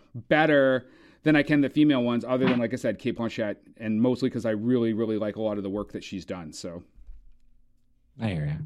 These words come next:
Speaker 2: No Charlize?
Speaker 1: Charlize Theron is good. Um, oh, you know who else? Nicole Kidman. I actually really like a lot of the work that Nicole Ki-, Kidman does. Um, so yeah, those two.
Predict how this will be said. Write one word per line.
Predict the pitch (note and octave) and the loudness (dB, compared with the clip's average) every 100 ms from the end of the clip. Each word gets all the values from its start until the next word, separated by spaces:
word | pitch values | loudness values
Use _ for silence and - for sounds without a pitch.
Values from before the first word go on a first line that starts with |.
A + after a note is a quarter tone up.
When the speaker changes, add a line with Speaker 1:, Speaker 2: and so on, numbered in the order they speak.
| - _ - G2+ | -14 _ -4 2
Speaker 2:
No | G2+ | 2
Charlize? | - F#2 F#2 A2 C3 - - - - _ - _ _ - _ | 2 0 2 0 -2 -6 -20 -20 -20 _ -20 _ _ -20 _
Speaker 1:
Charlize | - C4+ E4+ | 4 8 8
Theron | C#4+ C#4 D4 | 6 4 6
is | C4+ | 4
good. | F3 F#3 B3+ - - - | 4 4 4 4 -8 -4
Um, | D3+ D#3 D#3 D#3 D3+ D3+ C#3+ C#3+ _ _ _ _ _ - | 2 4 4 4 4 2 -4 -8 _ _ _ _ _ 0
oh, | E3+ C#3 B2+ | 2 2 2
you | E3+ | 4
know | A#3 | 4
who | A#3+ | 4
else? | A3+ - - | 2 -4 -6
Nicole | D3+ D#3+ F#3+ | -2 2 2
Kidman. | - E3 C#3 G2 - | 2 2 2 -2 -12
I | - | -12
actually | - F#3 | -4 -2
really | D3 E3+ | 0 0
like | D#3 D3 | -2 -2
a | |
lot | C#3 | -2
of | C#3+ | -2
the | C#3 | -2
work | C3+ | -2
that | C3+ | -4
Nicole | B2+ - A#2+ | -6 -4 -6
Ki-, | A#2+ A2+ | -6 -8
Kidman | C3+ B2+ A#2 | -4 -2 0
does. | G2 - _ _ - - - | -2 -8 _ _ -20 -20 -8
Um, | B2+ B2+ A#2+ A#2+ A#2 _ _ | -2 0 2 2 0 _ _
so | - A3 | 0 4
yeah, | D4 A#3 - _ _ _ _ _ _ _ _ - | 4 2 -4 _ _ _ _ _ _ _ _ 0
those | E3 E3 | 0 2
two. | B2+ | 0